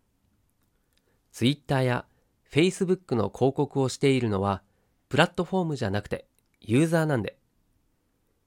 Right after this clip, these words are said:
これからの会社は社員をユーザーとして捉えて、ユーザーが得をするように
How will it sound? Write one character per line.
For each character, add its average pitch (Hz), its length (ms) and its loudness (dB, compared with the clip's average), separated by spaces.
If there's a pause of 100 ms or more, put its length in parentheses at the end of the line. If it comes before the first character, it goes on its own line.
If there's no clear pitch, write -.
(720)
こ - 100 -6
れ 127 80 2
か 190 140 -2
ら 170 80 0
の 123 100 2
会 104 180 -4
社 101 160 -4
は 98 200 -2 (400)
社 - 180 -2
員 139 240 2
を - 180 -2 (100)
ユ 143 260 2
ー - 20 0
ザ 170 180 2
ー 165 40 0
と 160 120 -6
し 147 60 -8
て 151 120 -2
捉 127 200 2
え 110 80 2
て、 - 220 -8 (840)
ユ 165 160 2
ー - 20 4
ザ 180 160 2
ー 175 60 -2
が 160 200 -4 (220)
得 - 280 -2
を 196 80 4
す 190 180 -6
る 190 100 2
よ 190 140 2
う 156 40 0
に 127 220 -2